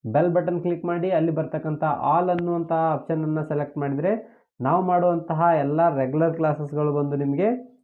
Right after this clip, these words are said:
ನೋಟಿಫೈ ಆಗುತ್ತೆ. So ವಿಡಿಯೋನ ನಿಮ್ಮ ಎಲ್ಲ ಫ್ರೆಂಡ್ಸ್ ಸರ್ಕಲ್‌ಗೆ WhatsApp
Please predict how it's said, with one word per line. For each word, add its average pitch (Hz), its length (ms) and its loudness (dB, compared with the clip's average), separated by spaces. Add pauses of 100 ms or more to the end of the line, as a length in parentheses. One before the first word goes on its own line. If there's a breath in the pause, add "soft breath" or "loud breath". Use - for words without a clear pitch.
(140)
ನೋಟಿಫೈ 143 420 0
ಆಗುತ್ತೆ. 135 840 0 (300)
So 127 60 -2 (440)
ವಿಡಿಯೋನ 170 540 4
ನಿಮ್ಮ 151 260 0
ಎಲ್ಲ 147 320 2
ಫ್ರೆಂಡ್ಸ್ 156 360 -2
ಸರ್ಕಲ್‌ಗೆ 151 460 -2
WhatsApp 135 400 -2